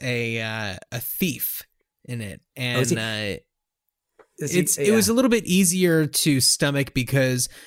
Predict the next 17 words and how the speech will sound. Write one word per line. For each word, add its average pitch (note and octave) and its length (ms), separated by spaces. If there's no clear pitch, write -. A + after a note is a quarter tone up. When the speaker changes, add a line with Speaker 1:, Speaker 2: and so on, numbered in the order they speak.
Speaker 1:
first A3 260
of C3 80
all, C3+ 360
he's A#2+ 160
a A#2+ 60
bad C#3 320
dude C#3 240
in G#2 100
it. A#2+ 200
So - 180
it's A#2+ 200
does, C3 240
not C#3 320
a C3 60
stretch C#3 400
to, C3+ 160
like, A#2+ 440